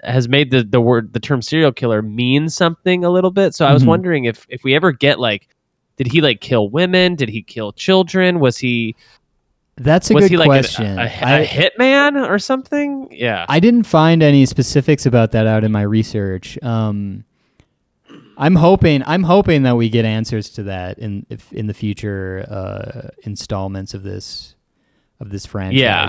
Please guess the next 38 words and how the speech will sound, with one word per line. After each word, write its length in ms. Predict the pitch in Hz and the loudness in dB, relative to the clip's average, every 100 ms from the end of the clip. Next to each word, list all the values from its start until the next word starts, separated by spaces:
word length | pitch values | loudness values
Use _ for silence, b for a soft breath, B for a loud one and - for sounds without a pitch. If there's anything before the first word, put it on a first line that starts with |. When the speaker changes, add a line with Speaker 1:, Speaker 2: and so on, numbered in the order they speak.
| - | -4
Speaker 2:
But 120 | 110 107 | -6 -2
I, 300 | 127 123 135 | 0 2 2
I 20 | |
don't 160 | 143 | 2
know 120 | 135 123 | 2 0
the 140 | 110 | 0
answer 280 | 107 107 104 | -2 -6 -6
to 80 | 98 | -6
that, 240 | 92 92 | -6 -8
to 60 | - | -8
be 100 | 101 | -6
honest 240 | 101 95 | -6 -8
with 100 | 98 | -8
you. 100 | 101 101 | -4 0
I 100 | 123 | 0
would, 200 | 110 120 | -2 -6
I 120 | 107 | -6
would 160 | 117 107 | -6 -4
love 200 | 110 110 | -6 -6
to 120 | 107 | -8
know 460 | 101 98 95 95 - b b b - | -8 -10 -10 -12 -14 b b b -8
a 40 | |
little 180 | 113 107 | -2 -2
bit 120 | 104 101 | -2 -4
more 280 | 101 101 | -4 -2
about 360 | 101 101 98 - | -2 -4 -6 -8
Charles 500 | - 107 107 107 104 | -8 -4 -4 -4 -6
Lee 220 | 107 101 | -6 -6
Ray, 420 | 98 98 98 95 | -6 -6 -6 -8
the 180 | 92 101 | -8 -8
man, 580 | 95 92 92 90 92 92 _ - | -8 -8 -10 -12 -16 -18 _ -18
you 120 | 95 | -14
know? 360 | 95 92 98 104 - | -12 -12 -12 -14 -4
Speaker 1:
Yeah. 340 | 120 101 90 - - | 0 0 0 -4 -10
Mm-hmm. 80 | 104 | -8
Speaker 2:
Um, 420 | 104 98 95 92 - b b b b b b b b | -6 -4 -6 -10 -16 b b b b b b b b
so, 640 | - - 170 160 156 151 151 151 | -6 4 6 8 8 8 6 4
uh, 420 | 143 143 143 | 4 6 4